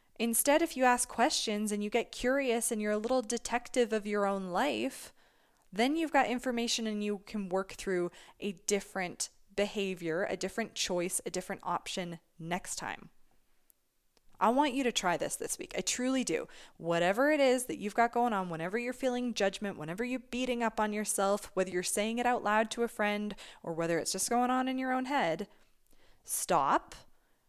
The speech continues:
and get curious. Ask a question. Then when you have that answer,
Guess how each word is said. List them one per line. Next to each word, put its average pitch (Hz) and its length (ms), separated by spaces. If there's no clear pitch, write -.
and 190 200
get - 320
curious. - 1000
Ask 196 460
a 175 360
question. - 880
Then 175 160
when 165 120
you 165 100
have 190 360
that 208 260
answer, 240 560